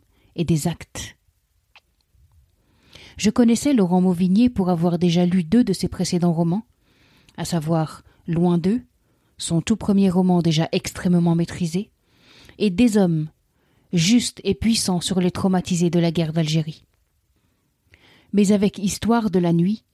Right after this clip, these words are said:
j'ai découvert une nouvelle corde à son arc littéraire,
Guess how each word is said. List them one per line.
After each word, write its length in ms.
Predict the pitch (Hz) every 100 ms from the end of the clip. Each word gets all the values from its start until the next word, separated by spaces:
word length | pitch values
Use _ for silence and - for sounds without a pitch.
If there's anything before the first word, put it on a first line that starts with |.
| _ _ _ _ _ _ _
j'ai 160 | 180 208
découvert 540 | 247 247 226 226 208 233
une 180 | 226
nouvelle 380 | 226 233 220 214
corde 320 | - 165 160 -
à 80 | 175
son 260 | - 180
arc 260 | 180 170 -
littéraire, 840 | 170 175 175 160 156 147 - -